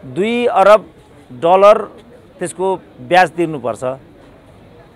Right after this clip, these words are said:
त्यसको ब्याज हामीले बोक्नुपर्छ। अनि कसलाई के बुद्धिले त्यो,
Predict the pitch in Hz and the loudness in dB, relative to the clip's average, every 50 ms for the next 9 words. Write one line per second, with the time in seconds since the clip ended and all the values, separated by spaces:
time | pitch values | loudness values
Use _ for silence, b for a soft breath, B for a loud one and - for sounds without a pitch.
0 | - - - - - - 202 190 - 196 208 160 190 202 214 208 196 160 151 175 | -20 -20 -20 -10 -2 -2 -2 -2 0 -2 0 2 4 4 6 6 4 2 2 2
1 | 214 220 214 202 175 185 139 156 156 139 117 117 101 104 - 117 123 - - - | 0 0 -2 -2 -2 -4 -6 -6 -10 -8 -6 -8 -8 -8 -12 -14 -14 -16 -16 -14
2 | 165 180 - - - - 226 226 247 262 262 262 - - - 262 285 302 269 240 | -14 -14 -14 -8 0 2 4 6 6 6 4 0 -4 -12 -8 -6 -6 -4 -4 -6
3 | 196 170 180 220 202 214 196 - - 202 208 202 | -8 -8 -8 -8 -8 -8 -8 -8 -6 -2 0 0